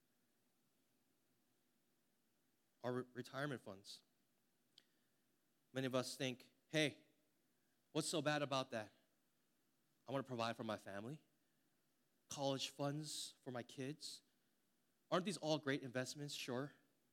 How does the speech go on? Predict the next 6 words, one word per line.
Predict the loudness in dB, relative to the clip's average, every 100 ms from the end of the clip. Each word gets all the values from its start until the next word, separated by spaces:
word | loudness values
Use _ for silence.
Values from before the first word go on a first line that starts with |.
| _ _ _ _ _ _ _ _ _ _ _ _ _ _ _ _ _ _ 4
But | 6 12
they're | 12
not | 12 12 8
the |
greatest | 4 8 10 8 6
investment | 2 2 2 -2 -4